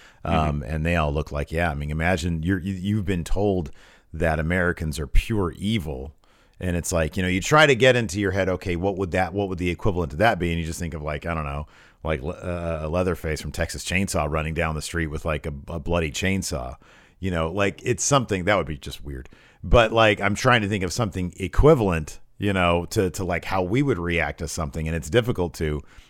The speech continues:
Speaker 2: 'cause we haven't been conditioned for the most part, you know?
Speaker 1: Yeah. Uh, and so then we get to the subplot of, of Too Cold Scorpio and Hawk having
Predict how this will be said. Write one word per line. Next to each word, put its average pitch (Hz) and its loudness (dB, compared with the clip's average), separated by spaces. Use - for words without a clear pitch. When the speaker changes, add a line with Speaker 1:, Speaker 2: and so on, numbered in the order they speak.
Speaker 2:
'cause 90 -4
we 101 2
haven't 92 2
been 80 -4
conditioned 80 -4
for 78 -10
the 71 -10
most 82 -6
part, - -14
you 67 -16
know? 60 -18
Speaker 1:
Yeah. 87 2
Uh, 101 8
and 101 2
so 143 8
then 151 8
we 170 8
get 147 4
to 123 6
the 123 6
subplot 101 4
of, 90 4
of 87 0
Too 143 4
Cold 123 4
Scorpio 101 6
and 90 0
Hawk 101 4
having 101 4